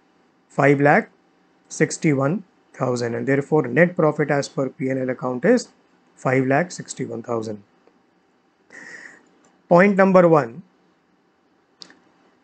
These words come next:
<clears throat> depreciation has not been debited to P and L account, and therefore we now need to debit the amount of depreciation.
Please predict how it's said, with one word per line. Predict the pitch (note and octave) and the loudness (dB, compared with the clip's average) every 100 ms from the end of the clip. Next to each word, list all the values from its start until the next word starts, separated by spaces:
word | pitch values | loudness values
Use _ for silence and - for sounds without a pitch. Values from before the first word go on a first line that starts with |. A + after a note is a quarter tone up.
| _ _ _ _ _ - _ _ _ _ _ - - | _ _ _ _ _ -20 _ _ _ _ _ -18 -4
<clears throat> | C#3+ A#2 - _ _ _ _ _ _ _ - | -4 -4 -10 _ _ _ _ _ _ _ -6
depreciation | D3+ F3+ A#3+ A3 A3+ G#3+ A#3+ F3 | -4 -2 -2 0 0 2 2 2
has | F#3 D3 | 0 0
not | E3 G#3+ F#3+ E3+ | 0 2 2 2
been | G3 F#3+ | 2 4
debited | D#3+ D#3+ E3+ F3 - | 2 2 0 -2 -2
to | F3+ F3 | -4 0
P | D3+ | 0
and | D3 | 0
L | C#3 | 0
account, | C3+ D3 E3+ | -2 0 0
and | D#3+ C3+ | -2 0
therefore | D3 D3 D#3+ D3+ | 0 2 0 0
we | C#3+ | 0
now | C3+ C3+ E3 | -2 2 2
need | D3+ C#3+ | 2 -2
to | C#3+ | -4
debit | B2+ A#2+ F#3+ - _ _ _ _ - | -2 0 -2 -2 _ _ _ _ -4
the | C3+ | -2
amount | C3 B2+ A3+ | 0 -2 0
of | F#3+ | 0
depreciation. | D3 D3 C3 B2+ A2 - G#2+ | 0 -2 -6 -6 -10 -14 -20